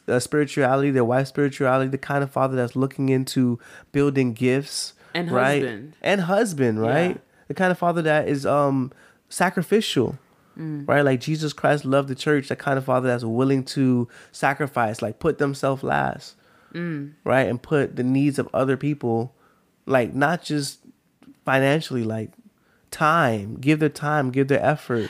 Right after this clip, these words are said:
Speaker 2: But how are they supposed to do that if they've never seen
Speaker 1: That's
Speaker 2: it?
Speaker 1: what I'm saying. Like, it's, it's such a complicated role to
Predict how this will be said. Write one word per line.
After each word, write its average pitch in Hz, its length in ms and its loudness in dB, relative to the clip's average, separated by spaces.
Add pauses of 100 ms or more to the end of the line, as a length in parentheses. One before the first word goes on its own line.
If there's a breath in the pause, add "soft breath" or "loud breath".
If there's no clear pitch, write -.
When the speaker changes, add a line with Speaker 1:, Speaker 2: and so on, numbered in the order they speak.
(120)
Speaker 2:
But 202 140 2
how 220 260 2
are 226 100 4
they 202 140 2
supposed 185 340 -6
to 170 80 -8
do 175 220 0
that 165 180 0
if 160 140 0
they've 156 160 2
never 151 280 -2
seen 185 320 -4
Speaker 1:
That's 165 180 -2
Speaker 2:
it? - 40 -2
Speaker 1:
what 185 80 2
I'm 165 80 0
saying. 185 400 0
Like, 147 220 2
it's, - 320 -4 (280 loud breath)
it's 165 140 0
such 202 160 0
a 190 60 0
complicated 175 720 -2
role 151 560 2 (380)
to 147 280 2